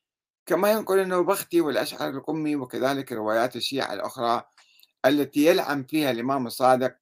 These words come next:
ابن سبأ وسبئية وأولاده. وفي الحقيقة أن السيد العسكري وكذلك طه حسين وعلي الوردي ضعفوا رواية سيف الذي يقول بأن ابن سبأ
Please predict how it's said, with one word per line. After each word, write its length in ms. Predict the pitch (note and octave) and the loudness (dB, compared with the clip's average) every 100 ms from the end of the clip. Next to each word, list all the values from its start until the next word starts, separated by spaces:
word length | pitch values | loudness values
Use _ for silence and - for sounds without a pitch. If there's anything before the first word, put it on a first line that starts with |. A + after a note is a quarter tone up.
| _ _ - | _ _ -4
ابن 200 | C3+ B2 | -2 -2
سبأ 380 | B2 B2+ B2 - | 0 2 2 0
وسبئية 680 | G2+ G2+ F2+ F2 A#2 B2 A#2 | -4 -8 -8 -6 0 2 2
وأولاده. 680 | A2 A2 G#2 A#2 A2+ F2+ - _ _ _ _ _ _ _ _ _ _ _ _ _ _ _ - _ _ _ _ C#3 | 0 -2 0 2 0 -2 -14 _ _ _ _ _ _ _ _ _ _ _ _ _ _ _ -20 _ _ _ _ -10
وفي 140 | C3+ | -8
الحقيقة 500 | C3 C#3 E3+ D#3 A#2+ | -6 -4 -2 -2 -2
أن 120 | A#2 | -4
السيد 320 | A#2 C#3 C3+ | -4 -4 -4
العسكري 540 | G#2+ B2 B2+ - F2+ F#2 | -4 -8 -8 -8 -8 -8
وكذلك 500 | F2+ A#2 B2+ C3 B2 | -4 0 0 -2 -8
طه 340 | B2 D3 C#3+ | -4 -4 -4
حسين 380 | - - G#2+ F2+ _ _ _ _ | -6 -6 -6 -6 _ _ _ _
وعلي 400 | - B2+ F3 F3+ | 2 4 4 4
الوردي 480 | C#3 B2+ G2+ E2 D#2+ _ _ _ C3 | 4 4 2 -4 -16 _ _ _ 2
ضعفوا 640 | F#3 - G3+ G#3 F#3+ F#3+ | 2 4 0 4 6 8
رواية 460 | E3+ D#3+ E3 E3 - | 6 6 4 2 -2
سيف 500 | - F3 F3 D3 - _ _ _ _ D3 | 2 4 4 2 -8 _ _ _ _ 2
الذي 480 | D3+ D#3 C#3 D3 | 4 4 2 4
يقول 420 | C3+ - D3 D3+ C3+ | 2 2 0 2 2
بأن 360 | B2+ B2+ B2+ | 2 2 2
ابن 460 | B2+ - A#2 A#2 A#2+ | 0 0 -2 -2 -2
سبأ 400 | D#3 D3+ D3+ | 0 2 2